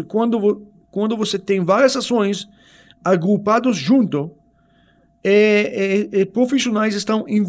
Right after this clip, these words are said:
estão administrando este, este grupo de ações pra dar um melhor retorno. Agora, o que nós chamamos, o que nós fazemos aqui? Nós estamos baixando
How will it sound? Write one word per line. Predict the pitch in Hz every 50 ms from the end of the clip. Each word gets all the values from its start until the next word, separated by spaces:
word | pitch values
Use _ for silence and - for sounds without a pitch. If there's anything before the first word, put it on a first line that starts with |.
| 180 - -
estão | 185 165 - - 220 214 214 214 208 - - - _
administrando | - 202 208 214 220 220 220 190 - - - 208 254 277 247 185 143
este, | 135 151 151 143 - - - 151 151 143 139 135 -
este | 156 165 160 - 160
grupo | 147 139 120 135 190 202 165 180
de | 170 165 156
ações | 156 156 - 139 139 147 196 208 - - - _ _ _
pra | - 175
dar | 170 160 175 190 208
um | 220
melhor | 220 214 175 160 151
retorno. | 160 185 175 262 294 311 247 139 110 - _ _ _ _ _ _ _ _ _ _ _ _ _ _ _ _ _ _ _ _ _ _ _ - - - - -
Agora, | - 156 170 214 196 170
o | 170
que | - - 247
nós | 254 285 214
chamamos, | - 233 208 190 185
o |
que | - 233
nós | 247 247 247
fazemos | - 226 226 247 262 233
aqui? | 214 - 208
Nós | 202 185 196 170
estamos | 185 170 - 214 220 226 190
baixando | 165 143 190 190 190 180 - - 226 240 262 214 170 135 139 165 180